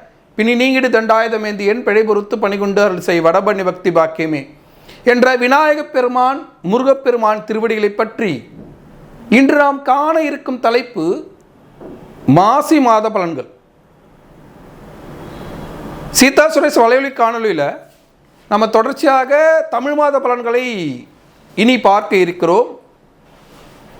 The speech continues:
இப்பொழுது நாம் பார்க்க இருப்பது மாசி மாத பலன்கள். இந்த மாசி மாதத்துல சூரிய பகவான் தை மாதத்தில் மகரத்தில் பயணம் செய்து கொண்டிருந்தார். இப்போ வந்து கும்பத்தில் பயணம் செய்ய காத்திருக்கிறார். பதிமூணு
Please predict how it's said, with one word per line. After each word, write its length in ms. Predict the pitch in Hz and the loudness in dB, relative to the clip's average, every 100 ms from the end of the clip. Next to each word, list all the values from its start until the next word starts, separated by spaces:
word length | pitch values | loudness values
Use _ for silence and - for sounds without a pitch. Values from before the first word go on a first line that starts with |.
| - | 0
இப்பொழுது 360 | 214 269 269 | 2 4 4
நாம் 200 | 233 220 | 2 2
பார்க்க 320 | 208 233 240 247 | 2 2 2 2
இருப்பது 380 | 226 226 277 | 2 -2 -2
மாசி 340 | 247 208 254 269 | 0 0 0 0
மாத 200 | 233 214 | 0 0
பலன்கள். 560 | 185 170 160 190 - | -2 -2 0 -2 -4
இந்த 140 | 190 208 | -6 0
மாசி 460 | 208 269 302 349 | 2 2 2 0
மாதத்துல 520 | 311 277 226 170 135 - - _ _ _ _ _ _ _ | 2 0 -2 -4 -6 -6 -16 _ _ _ _ _ _ _
சூரிய 400 | - 277 311 302 | 0 2 4 4
பகவான் 520 | 269 226 208 208 302 - - _ _ _ _ _ _ - - - - - | 4 4 4 2 0 -6 -18 _ _ _ _ _ _ -20 -20 -20 -8 0
தை 260 | 240 302 | 2 4
மாதத்தில் 760 | 302 285 269 269 262 302 320 302 | 2 2 2 2 2 2 2 2
மகரத்தில் 600 | 233 262 285 277 285 311 | 2 4 0 0 -8 -2
பயணம் 300 | 247 254 254 | -2 -2 -6
செய்து 260 | - 254 240 | -6 -6 -4
கொண்டிருந்தார். 580 | 226 202 180 185 277 247 | -2 -2 0 2 2 0
இப்போ 220 | - 196 | -4 -4
வந்து 580 | 196 240 269 196 131 117 - _ _ _ _ _ _ | -2 0 2 2 -2 -10 -20 _ _ _ _ _ _
கும்பத்தில் 440 | - 285 285 285 254 | 0 2 2 0 -2
பயணம் 260 | 208 196 | -2 -2
செய்ய 180 | 190 185 | -4 -2
காத்திருக்கிறார். 600 | 170 160 147 - 123 - _ _ _ _ _ - - - - - - - - | 0 -2 -4 -10 -16 -16 _ _ _ _ _ -20 -20 -20 -20 -20 -20 -2 2
பதிமூணு 520 | 226 285 294 294 | 2 2 2 4